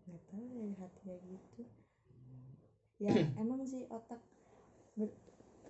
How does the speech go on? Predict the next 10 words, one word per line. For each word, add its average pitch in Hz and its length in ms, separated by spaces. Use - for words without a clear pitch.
pemik-, 208 320
apa, 220 240
mikirnya, 214 400
ya 185 160
ngapain 190 480
sih, 214 320
cowok 202 320
udah 196 160
kayak 190 160
gitu 190 240